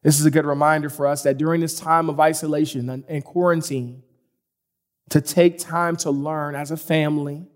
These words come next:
to take learn, time to learn individually what it means to fully rest in God's sovereignty. If you don't have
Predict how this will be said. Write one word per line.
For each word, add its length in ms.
to 100
take 280
learn, 380
time 300
to 60
learn 340
individually 720
what 220
it 100
means 300
to 80
fully 380
rest 360
in 120
God's 300
sovereignty. 540
If 80
you 60
don't 180
have 340